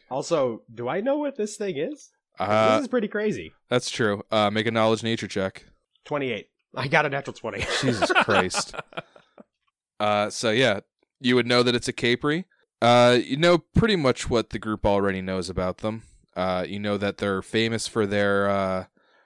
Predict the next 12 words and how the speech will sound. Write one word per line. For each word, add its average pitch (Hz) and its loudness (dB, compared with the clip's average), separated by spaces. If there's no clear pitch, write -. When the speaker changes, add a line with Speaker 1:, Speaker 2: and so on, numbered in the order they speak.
Speaker 2:
for 117 2
their 101 2
hearty 117 0
cigars 98 0
that 95 -8
they 90 -4
roll 104 2
themselves. 95 -4
You 101 -8
know 98 -4
that 92 -4
if 110 -2